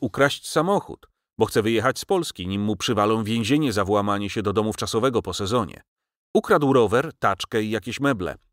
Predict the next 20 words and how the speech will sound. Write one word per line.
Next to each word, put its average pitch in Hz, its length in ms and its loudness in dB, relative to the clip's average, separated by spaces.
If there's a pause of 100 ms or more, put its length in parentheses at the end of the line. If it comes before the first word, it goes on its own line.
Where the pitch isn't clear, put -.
(140)
Prokurator 117 520 0
powiedział, 135 440 0 (260)
że 110 180 0
teraz 208 360 -2
już 165 160 -6
nie 175 120 -2
będzie 151 320 0
wyroku 87 320 -2
w 95 40 -6
zawiasach. 110 580 0 (180)
Recydywiście 120 680 0 (180)
odroczenie 110 540 0
nie 113 120 -4
przysługuje. 123 720 -4 (760)
Józefiak 131 440 0
twierdzi, 135 480 0
że 120 100 0
mieli 107 220 -2
tylko 113 300 -2
pobić 98 480 0